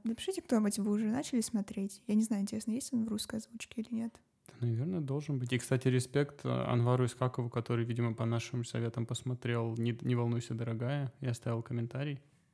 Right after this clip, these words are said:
Speaker 1: И все шорты прокомментировал.
Speaker 2: И все шорты прокомментировал.
Speaker 1: А, у нас сто подписчиков на канале.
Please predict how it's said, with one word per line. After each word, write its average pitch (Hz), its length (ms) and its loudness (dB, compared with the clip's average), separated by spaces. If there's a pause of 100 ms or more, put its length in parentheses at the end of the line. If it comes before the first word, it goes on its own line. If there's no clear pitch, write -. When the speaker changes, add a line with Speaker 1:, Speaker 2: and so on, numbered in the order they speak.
(1400)
Speaker 1:
И 233 60 -2
все 233 160 -2
шорты - 340 -4
прокомментировал. 220 760 -2
Speaker 2:
И 131 120 6
все 120 200 2
шорты 127 260 0 (120)
прокомментировал. 127 440 -2 (240)
Speaker 1:
А, 262 40 2
у - 20 2
нас 262 220 0
сто - 200 -2
подписчиков - 680 -6
на 220 100 0
канале. 202 720 -2